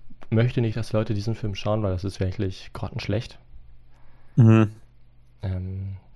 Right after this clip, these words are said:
Speaker 1: der, der Dieb direkt am Anfang ist auf so einem Schrottplatz, he, he, he, he, gaunert da rum, klaut so eine Geldtasche und dann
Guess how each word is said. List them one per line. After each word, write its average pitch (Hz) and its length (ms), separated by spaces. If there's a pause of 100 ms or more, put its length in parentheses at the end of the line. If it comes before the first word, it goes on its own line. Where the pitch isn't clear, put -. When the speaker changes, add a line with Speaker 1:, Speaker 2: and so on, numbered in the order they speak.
Speaker 1:
der, 92 140
der 98 140
Dieb 123 400
direkt 117 260
am 110 100
Anfang 110 420
ist - 140
auf 107 80
so - 80
einem 95 80
Schrottplatz, 131 520
he, 113 120
he, 104 160
he, 110 140
he, 135 300
gaunert 110 400
da 101 60
rum, 123 380
klaut - 240
so 107 80
eine 98 100
Geldtasche 117 600 (760)
und 107 200
dann 101 480